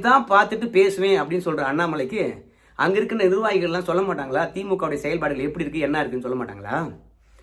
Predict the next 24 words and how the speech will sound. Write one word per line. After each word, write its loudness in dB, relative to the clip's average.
So, -4
அதுலயும் 4
நயினார் 4
நாகேந்திரனை 2
பொறுத்த 4
வரைக்கும் -2
களத்துல 2
இறங்கி 0
பயங்கரமா 2
வேலை 4
பார்க்கறாரு. -4
இவ்வளோ 4
பேரு 6
பா 4
ஜ 0
க 2
நிர்வாகிகளும் 2
தொண்டர்களும் 2
வேலை 4
பார்த்து 2
தி -4
மு 6
கவுடைய 2
செயல்பாடுகளும் 2